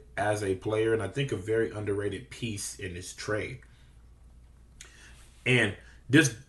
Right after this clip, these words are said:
goes for Mo Harkless too, but they're adding length and defense is certainly the focal point of this offseason. They wanna get better on the defensive end. You add Murray, who can score, but can defend as well. He led the league in steals and deflections last year in San Antonio.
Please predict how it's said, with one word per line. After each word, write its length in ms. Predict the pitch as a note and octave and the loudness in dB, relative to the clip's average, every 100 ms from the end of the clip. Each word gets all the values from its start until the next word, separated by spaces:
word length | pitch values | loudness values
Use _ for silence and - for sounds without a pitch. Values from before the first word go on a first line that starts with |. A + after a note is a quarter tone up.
| - - A2+ | -20 -14 6
goes 300 | B2+ D3+ C#3 | 10 10 10
for 160 | B2+ A2 | 6 6
Mo 140 | A#2+ | 6
Harkless 460 | A#2 A2+ G#2+ G2+ - | 8 6 4 -2 0
too, 280 | C#3+ B2+ | 4 4
but 400 | G#2 G#2 G2+ - - | 4 2 0 -2 -8
they're 180 | G#2+ G#2 | -4 2
adding 380 | A#2 C3 A#2+ A#2+ F#2+ | 6 6 4 -2 -6
length 360 | G#2 A#2 A2 | -2 -2 -2
and 140 | F#2+ F2 | -6 -4
defense 520 | A2+ A2+ A#2 A2+ F#2+ | -4 -2 -2 -2 -6
is 120 | F#2+ | -6
certainly 720 | - A#2+ A#2 A2+ A2 G#2+ G2+ - - - - | -2 2 2 0 0 -2 -4 -12 -20 -20 -6
the 120 | G2+ | -4
focal 400 | - B2+ A#2+ G2+ | 4 6 6 2
point 380 | - A2 G2+ F#2+ - - - - - - | 0 -2 -2 -6 -12 -20 -20 -20 -8 2
of 220 | A#2 A#2+ | 4 6
this 180 | B2 A#2 | 6 8
offseason. 640 | A#2 B2+ - G2 F2 E2 | 6 6 4 -2 -4 -6
They 100 | F2+ | -2
wanna 220 | G2 E2+ | 0 4
get 160 | A#2 A#2+ | 6 6
better 240 | A2+ A2+ | 4 2
on 100 | A2+ | 0
the 80 | G#2+ | -2
defensive 420 | A2+ B2 G#2+ G2+ | -2 -2 -2 -2
end. 260 | A2+ A#2 A2+ | -2 -2 -2
You 140 | G#2 G2+ | -4 0
add 320 | A#2+ A#2+ A#2 | 2 2 2
Murray, 240 | A#2 A2+ | 2 4
who 160 | A#2 A#2+ | 2 -2
can 400 | - A#2+ A#2+ A2 | -2 0 0 0
score, 680 | - - - G#2 F#2+ F#2+ - - - - F2+ | -2 6 8 8 4 -2 -10 -20 -20 -18 4
but 400 | A2+ D3 - - - - - | 12 12 10 -4 -18 -20 -14
can 280 | - D3 C3 | 4 8 8
defend 320 | A2 - A#2 | 6 4 4
as 120 | G#2 G#2 | 2 2
well. 420 | A#2 B2+ A#2 A2 | 6 8 8 6
He 200 | - A#2 | -6 2
led 260 | A2+ A2+ | 6 6
the 80 | A2 | 6
league 300 | G#2 A2+ G#2+ | 2 2 0
in 80 | G#2 | -2
steals 500 | - - A2+ A2+ A2 | -4 -2 2 4 2
and 160 | G#2+ G#2 | 0 -4
deflections 640 | F#2+ - B2 B2 A2+ G2+ | -4 4 4 4 -2 -4
last 440 | G#2 G#2 G2+ F#2+ - | 0 2 2 -2 -4
year 300 | G#2+ G#2 G2 | 0 0 0
in 80 | G2+ | -2
San 240 | A#2 G#2 | -4 -4
Antonio. 640 | G2 A#2+ B2+ A#2 G2+ F#2 | 0 6 8 8 2 -2